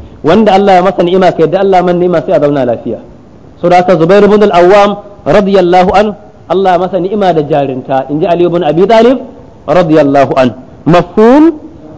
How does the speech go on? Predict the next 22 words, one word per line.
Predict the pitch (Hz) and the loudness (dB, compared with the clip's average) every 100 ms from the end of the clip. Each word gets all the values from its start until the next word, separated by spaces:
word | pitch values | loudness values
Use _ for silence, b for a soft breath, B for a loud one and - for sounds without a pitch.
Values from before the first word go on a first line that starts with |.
| - - - - | -20 -20 -20 -8
Tayyib. | - 165 139 123 101 - - - - - - - - - - - - - | -2 0 0 -4 -6 -16 -20 -20 -20 -20 -20 -20 -20 -20 -20 -20 -20 -8
Ani | 214 302 320 | -2 0 0
Zubair | 214 247 277 277 269 | -2 0 2 2 -2
qala, | 277 233 202 151 131 - - - - - | -4 -4 -4 -6 -10 -14 -20 -20 -20 -12
wani | 143 247 285 | -2 0 2
asar | 311 311 240 | 0 0 0
ya | 233 | 0
sake | 233 269 247 | -2 -4 -4
tabbata | 220 190 240 233 | -2 -2 -2 0
daga | 208 202 | 0 0
Zubair | 185 220 240 | 2 2 2
ibn | 240 240 | 2 0
al-Awwam | 214 185 208 185 | 0 2 2 2
yace, | 170 - 120 113 - - _ - - - | 0 -4 -12 -14 -20 -20 _ -20 -18 -4
"Lakitu | 170 220 302 330 269 | -2 0 0 -2 -2
yawma | 269 277 269 247 | 0 2 2 0
Badrin | 254 247 262 240 | 0 0 -2 0
Ubaydah | 208 220 254 240 | 0 2 2 0
ibn | 233 247 240 | 0 0 -2
Sa'id | 233 233 277 | -2 -2 -2
ibn | 196 233 214 | -2 -2 -2
al-As." | 214 190 | 0 0